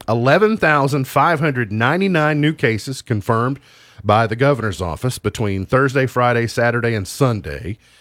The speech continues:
Uh, two thousand eight hundred and sixty yesterday. Thursday was four thousand one hundred and forty-five, so that was a big number. That brought us to two thousand, uh, two hundred seventy-six thousand one hundred new deaths for the four-day period.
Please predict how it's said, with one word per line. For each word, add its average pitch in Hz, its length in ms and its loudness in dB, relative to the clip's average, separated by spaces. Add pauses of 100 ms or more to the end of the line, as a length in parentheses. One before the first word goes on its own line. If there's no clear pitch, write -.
(480)
Uh, 78 120 -2
two 139 200 2
thousand 127 400 0
eight 120 140 -2
hundred 117 260 -2
and - 80 -12
sixty - 460 -4
yesterday. 92 840 -4
Thursday 135 480 2
was - 160 -8
four 135 220 2
thousand 113 460 0
one 120 160 0
hundred 101 320 -4
and 87 120 -8
forty-five, 104 800 -2
so 110 80 -6
that 104 60 -4
was 87 100 -8
a 90 60 -8
big 90 280 -4
number. 82 380 -6 (720)
That 107 200 2
brought 117 220 0
us 113 140 -2
to 98 100 -10
two 131 240 -2
thousand, 110 540 -2
uh, 110 100 -2
two 175 160 0
hundred 135 220 -2
seventy-six 135 680 -4
thousand 90 520 -4
one 104 120 -2
hundred 135 300 -2
new 120 160 0
deaths 104 400 -4
for 104 200 -2
the 87 100 -10
four-day 85 380 -4
period. 71 460 -8